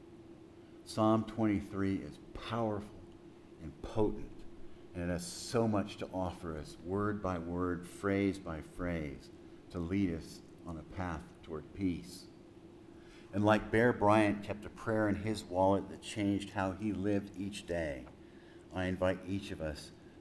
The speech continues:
to do the same with Psalm twenty-three, literally or metaphorically.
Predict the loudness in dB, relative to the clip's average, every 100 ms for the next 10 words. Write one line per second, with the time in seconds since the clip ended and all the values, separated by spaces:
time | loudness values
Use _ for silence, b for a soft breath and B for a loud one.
0 | -14 -2 0 0 -2 -2 2 2 2 0
1 | -2 -6 -4 0 0 0 -4 -4 -4 -6
2 | -10 -4 -2 -2 -2 -2 -4 -4 -4 -2
3 | -4 -6 -4 -4 -4 -6 -6 -4 -6 -8
4 | -16 -16